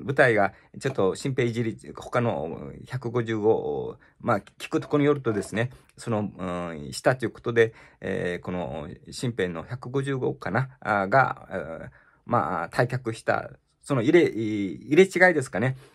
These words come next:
を、隙を突かれて、えー、ロシアが二、三日で、おちねてを、奪還してますね。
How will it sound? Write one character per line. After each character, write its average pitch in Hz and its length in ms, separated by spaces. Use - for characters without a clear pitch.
を、 135 180
隙 151 260
を 147 60
突 143 100
か 160 120
れ 151 100
て、 117 220
え 98 340
ー、 - 20
ロ 117 80
シ 131 140
ア - 20
が 95 80
二、 110 120
三 113 160
日 110 100
で、 101 220
お - 100
ち 120 120
ね 113 100
て 107 140
を、 87 800
奪 - 160
還 104 160
し - 40
て 107 80
ま 107 120
す 92 100
ね。 101 140